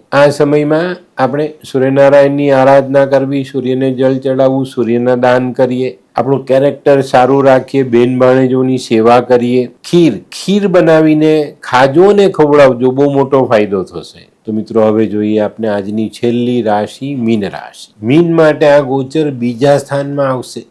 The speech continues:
તો મિત્રો, તમારે ખૂબ સંભાળીને ચાલવાનું છે.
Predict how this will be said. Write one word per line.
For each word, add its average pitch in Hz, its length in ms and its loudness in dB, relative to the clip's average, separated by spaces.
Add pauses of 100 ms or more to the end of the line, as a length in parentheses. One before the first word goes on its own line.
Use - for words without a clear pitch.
તો 123 100 -4
મિત્રો, 135 580 -2
તમારે 127 420 0 (320)
ખૂબ 180 220 0 (120)
સંભાળીને 147 840 0
ચાલવાનું 147 720 0
છે. - 220 -14